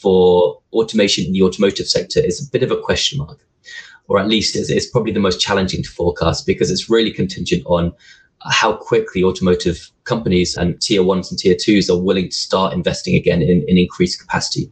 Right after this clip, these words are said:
So I think if we were to speak in one or two years' time, I think understanding how the chip shortage manifests itself will be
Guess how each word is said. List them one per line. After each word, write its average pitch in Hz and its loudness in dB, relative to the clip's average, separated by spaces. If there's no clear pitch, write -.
So - 0
I 92 0
think 135 2
if 110 -2
we 104 2
were 95 2
to - -8
speak - -2
in 95 2
one 95 4
or 90 2
two - -2
years' 87 2
time, 92 0
I - 0
think - -2
understanding 92 2
how - 2
the 92 0
chip - 0
shortage 92 2
manifests - -2
itself - 0
will 185 2
be 87 2